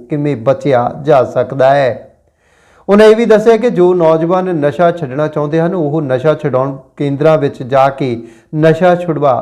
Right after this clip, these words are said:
ਸਕਦੇ ਹਨ। ਸ਼੍ਰੀ ਨਰਿੰਦਰਪਾਲ ਸਿੰਘ, ਐਸ ਐਚ ਓ ਥਾਣਾ ਹਠੂਰ ਨੇ ਵੀ ਨਸ਼ਿਆਂ ਦੇ ਬੁਰੇ ਪ੍ਰਭਾਵਾਂ ਬਾਰੇ ਦੱਸਦੇ ਕਿਹਾ ਕਿ ਨਸ਼ਾ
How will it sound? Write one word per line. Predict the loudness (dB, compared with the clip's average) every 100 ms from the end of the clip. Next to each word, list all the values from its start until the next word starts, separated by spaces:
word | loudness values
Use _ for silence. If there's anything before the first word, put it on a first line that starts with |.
| -6
ਸਕਦੇ | -4 -4 -4 -4 -2
ਹਨ। | -2 -4 -8 -10 _ _ _ _ _ _ _ _ _ _ _ _ -20 -10 2
ਸ਼੍ਰੀ | 4 6
ਨਰਿੰਦਰਪਾਲ | 6 4 2 2 4 4 2
ਸਿੰਘ, | -4 0 0 0
ਐਸ | 0 0 -2
ਐਚ | -4 -4
ਓ | -4
ਥਾਣਾ | -2 -2 2 2
ਹਠੂਰ | 0 -4 -2 -2 -2
ਨੇ | -2
ਵੀ | -2 -2 -4 -4
ਨਸ਼ਿਆਂ | -6 -2 0 0
ਦੇ | 0
ਬੁਰੇ | -2 -2 -2
ਪ੍ਰਭਾਵਾਂ | -4 -2 0 0 2
ਬਾਰੇ | 2 0
ਦੱਸਦੇ | 0 0 -2 -8 -6
ਕਿਹਾ | -2 -2
ਕਿ | 0 -2 -2 -8 -20 -8 2
ਨਸ਼ਾ | 2 6